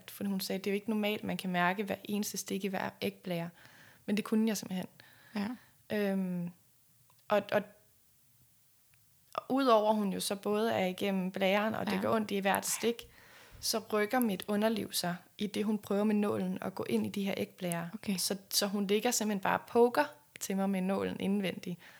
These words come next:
Speaker 1: Og det gør jo også ondt. Så jeg må simpelthen, der må simpelthen være en sygeplejerske, der presser med sine hænder.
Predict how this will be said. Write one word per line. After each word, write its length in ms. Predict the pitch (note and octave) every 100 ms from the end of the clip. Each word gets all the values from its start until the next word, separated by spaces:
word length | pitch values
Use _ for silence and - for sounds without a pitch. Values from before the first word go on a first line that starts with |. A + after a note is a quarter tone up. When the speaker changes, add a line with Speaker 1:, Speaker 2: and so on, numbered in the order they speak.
| - -
Speaker 1:
Og 80 | G3+ G#3
det 100 | G#3+
gør 80 | G3+
jo 140 | G3
også 300 | G#3 A3+ -
ondt. 220 | - - - - - - - -
Så 160 | -
jeg 100 | A3
må 80 | G#3
simpelthen, 300 | G3+ A3 G#3+
der 80 | A3
må 100 | G3+
simpelthen 240 | - A3
være 80 | G3
en 80 | G3+
sygeplejerske, 600 | - A#3+ A#3 G3+ F3+ -
der 60 | F#3+
presser 540 | - - G#3 - B3+
med 200 | B3 G3
sine 200 | F#3+ F#3+
hænder. 280 | - A3+